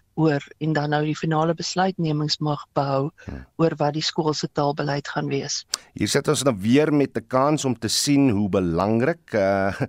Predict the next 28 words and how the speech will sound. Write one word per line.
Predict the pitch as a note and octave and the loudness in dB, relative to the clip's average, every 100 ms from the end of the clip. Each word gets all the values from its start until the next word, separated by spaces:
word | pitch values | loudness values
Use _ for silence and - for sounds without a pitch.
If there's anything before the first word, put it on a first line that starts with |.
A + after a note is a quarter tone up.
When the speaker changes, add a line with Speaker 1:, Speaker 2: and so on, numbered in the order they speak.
| - | -8
Speaker 2:
<laughs> | - - F#2+ | -16 -10 -6
die | G#2 | -6
kommentaar | G#2 B2+ A#2 A2+ C#3+ C#3+ C3+ | 0 2 2 2 4 4 0
van, | - C3 A#2+ | 0 0 2
van | B2 | 0
die | A2+ | 0
publiek, | G#2 E2 A2 - - - _ _ _ _ | 0 0 0 -2 -12 -20 _ _ _ _
eh, | - F2+ C2 - | -8 -6 -4 -8
geag | - A2 D3 - | -6 -2 0 0
sal | C#3+ A#2+ | 0 0
word | G2+ G#2+ D#2 | 0 -2 0
deur | F2+ G#2+ | 0 2
die | B2 | 2
regering. | A#2 - C3+ C#3 E3+ F3 | -2 -2 2 2 2 0
Eh, | G2+ G#2 D#2 E2+ D2+ | 0 0 -2 -6 -8
verduidelik | - G2+ - E3+ C#3 | -6 0 0 0 -2
net | D3 D3 - | -2 -4 -4
hoekom | E2+ - A#2 | -10 -2 0
dit | G2+ | 0
belangrik | - F#2 E2+ B2+ C#3+ - | 0 0 2 0 0 -4
is | G#2+ | -4
dat | A2 G#2 | -2 -2
ouers | A2+ G#2 - | 0 0 0
kommentaar | G2+ F2 G2 F#2 E2+ | -2 -2 0 -2 -2
lewer | E2 E2+ E2+ - | -2 -2 -4 -4
in | - F#2 | -2 -2
Mei | D2+ C#2 | -2 -6
maand. | C2+ B1 | -10 -14